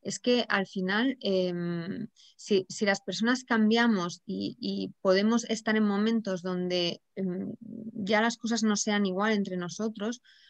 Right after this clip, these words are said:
pues a lo mejor lo más honesto y lo más, em,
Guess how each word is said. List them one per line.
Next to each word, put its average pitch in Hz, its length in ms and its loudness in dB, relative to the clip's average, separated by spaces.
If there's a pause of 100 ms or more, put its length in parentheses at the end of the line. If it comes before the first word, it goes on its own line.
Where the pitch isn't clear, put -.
(120)
pues 196 160 -2
a 196 100 2
lo 190 80 2
mejor 220 440 0
lo 190 280 0
más 208 280 -2
honesto 226 640 0
y 190 80 -4
lo 180 160 -2
más, 190 480 0
em, 190 840 -4